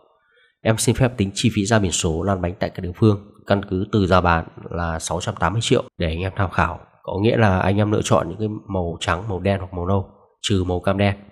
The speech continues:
Chi phí lăn bánh ra biển số tại các địa phương sẽ như sau. Anh em nào ở Hà Nội sẽ là bảy trăm tám mươi sáu triệu, anh em nào ở Sài Gòn là bảy trăm bảy mươi hai triệu, anh em nào ở các tỉnh áp mười hai phần trăm thuế là bảy trăm sáu mươi sáu triệu và anh em ở các tỉnh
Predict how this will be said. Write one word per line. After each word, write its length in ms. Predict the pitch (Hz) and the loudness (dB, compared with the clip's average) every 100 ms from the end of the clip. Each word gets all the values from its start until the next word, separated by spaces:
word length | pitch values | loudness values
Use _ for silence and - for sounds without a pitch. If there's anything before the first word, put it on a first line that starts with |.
| _ | _
Chi 160 | - 127 | 2 4
phí 100 | 110 | 6
lăn 140 | 110 110 | 6 6
bánh 140 | 98 | 4
ra 80 | 107 | 4
biển 140 | 92 | 0
số 240 | 82 85 80 | -2 -4 -4
tại 100 | 85 | -6
các 100 | - | -6
địa 100 | 104 - | -10 -2
phương 200 | 117 104 | -2 -2
sẽ 140 | - | -4
như 80 | 104 | -8
sau. 320 | 101 104 95 - _ _ _ _ _ _ _ - | -6 -6 -6 -10 _ _ _ _ _ _ _ 4
Anh 120 | 113 | 8
em 120 | 127 | 8
nào 160 | 110 95 | 8 8
ở 180 | 82 | 4
Hà 100 | 78 | 4
Nội 180 | 95 98 | 4 2
sẽ 140 | 98 101 | 2 2
là 260 | 95 87 - | 2 -2 -4
bảy 180 | - 85 | -2 -2
trăm 220 | 82 110 | 2 0
tám 200 | 107 87 | 2 2
mươi 100 | 98 | 2
sáu 160 | 117 104 | 0 0
triệu, 240 | - 123 - - - - | 4 4 4 -6 -16 -2
anh 140 | 110 | 2
em 120 | 117 | 2
nào 160 | 104 90 | 2 2
ở 60 | |
Sài 200 | 78 95 | 0 0
Gòn 240 | 87 87 80 | 2 2 0
là 100 | 78 | -4
bảy 120 | 85 78 | -4 -4
trăm 180 | 110 | -2
bảy 120 | 101 - | -2 -4
mươi 80 | 101 | -4
hai 160 | 101 104 | -4 -2
triệu, 240 | - 113 - - - _ | 0 0 -2 -20 -20 _
anh 140 | - 113 | 0 2
em 120 | 120 | 4
nào 100 | 101 | 4
ở 80 | 110 | 2
các 160 | 123 123 | 2 2
tỉnh 140 | - - | -2 -2
áp 180 | 101 117 | -2 0
mười 80 | 101 | 0
hai 100 | 104 | 0
phần 80 | |
trăm 180 | 98 107 | -2 -4
thuế 200 | 98 92 | -2 -4
là 200 | 98 92 - | -2 -4 -4
bảy 160 | 101 90 | -2 0
trăm 180 | 110 | -2
sáu 140 | 104 95 | -2 -2
mươi 60 | |
sáu 160 | - 87 | -2 -4
triệu 220 | - 117 - - - | 0 0 -2 -12 -8
và 300 | 87 82 82 | 0 0 0
anh 140 | 101 | -4
em 100 | 95 | -6
ở 60 | 85 | -6
các 200 | 107 | -6
tỉnh 120 | - | -6